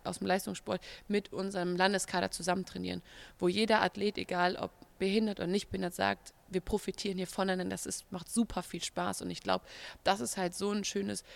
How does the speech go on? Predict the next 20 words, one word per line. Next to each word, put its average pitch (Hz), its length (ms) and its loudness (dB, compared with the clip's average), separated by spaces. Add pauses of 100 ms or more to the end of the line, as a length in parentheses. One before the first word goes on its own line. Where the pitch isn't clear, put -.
(160)
Beispiel 190 380 2
der 185 160 0
Inklusion, 190 540 -2
das 175 200 -8 (600)
kann 190 180 0
eigentlich 180 320 0
in 175 140 -2
jeder 190 220 4
Sportart - 480 -2
funktionieren, 170 460 -6
sei 170 140 0
es 180 140 -2
im 175 80 -8
Schwimmen, 220 340 0
sei 185 140 -4
es - 100 -8
in 185 80 -10
der 180 80 -6
Leichtathletik. 185 720 0
Und 180 140 -6